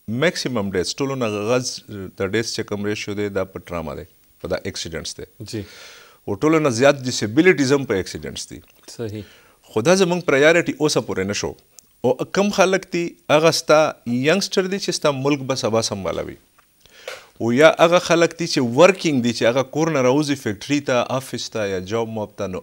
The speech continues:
Speaker 1: هغه اکسیډنټ وکړي، هغه خراب شي، یا معذور شي، یا مړ شي، او که بد شي، نو په میاشتو، په کلونو د کار نه وځي.
Speaker 2: Exactly.
Speaker 1: نو زموږ په، آ، ملک کې د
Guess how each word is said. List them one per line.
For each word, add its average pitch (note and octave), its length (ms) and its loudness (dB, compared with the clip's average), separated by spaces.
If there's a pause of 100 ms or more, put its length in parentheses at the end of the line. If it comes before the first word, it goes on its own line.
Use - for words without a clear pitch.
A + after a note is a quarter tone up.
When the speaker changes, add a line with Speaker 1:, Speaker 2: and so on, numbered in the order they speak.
Speaker 1:
هغه C3+ 180 0
اکسیډنټ G#2 520 -6
وکړي، F2+ 200 -10
هغه E2 160 -4
خراب F2+ 320 -8
شي، - 160 -12
یا A#2 100 -4
معذور A#2+ 420 -6
شي، A2+ 260 -8
یا G#2 100 -2
مړ G#2+ 160 -6
شي، G#2+ 300 -8
او F#2+ 140 -8
که F2+ 120 -8
بد G#2 220 -4
شي، - 200 -8
نو F2+ 200 -10 (540)
په A#2 60 -4
میاشتو، B2 420 0
په G2 100 -8
کلونو A2 340 -4
د G2 100 -4
کار G#2+ 220 -4
نه A2+ 100 -8
وځي. F#2 260 -10 (180)
Speaker 2:
Exactly. A2 480 -10 (240)
Speaker 1:
نو A2 120 -4
زموږ D3 360 -2
په، E3 380 2
آ، C#3 180 0
ملک F3 300 -2
کې F3+ 80 0
د B2+ 280 4